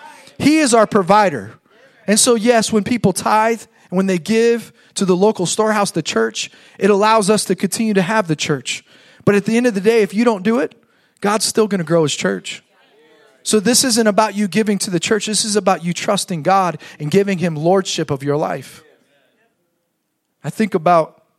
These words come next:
the fact that there's a difference between tithe and offering. You know, tithe is, is an act of obedience.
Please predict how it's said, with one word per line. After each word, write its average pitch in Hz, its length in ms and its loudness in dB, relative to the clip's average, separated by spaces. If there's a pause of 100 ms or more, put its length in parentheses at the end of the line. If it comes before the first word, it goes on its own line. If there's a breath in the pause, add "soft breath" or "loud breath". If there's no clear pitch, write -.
(640)
the 147 120 2
fact 190 260 -2
that 170 100 -4
there's 165 180 -2
a 139 60 -8
difference 175 400 -4
between 156 380 -6
tithe 156 340 -4
and 139 80 -4
offering. 139 420 -6 (1000)
You 156 100 -4
know, 160 100 2
tithe 202 440 2
is, 147 260 -2 (360 soft breath)
is 160 160 0
an 165 100 0
act 175 260 0
of 151 120 0
obedience. 135 760 -4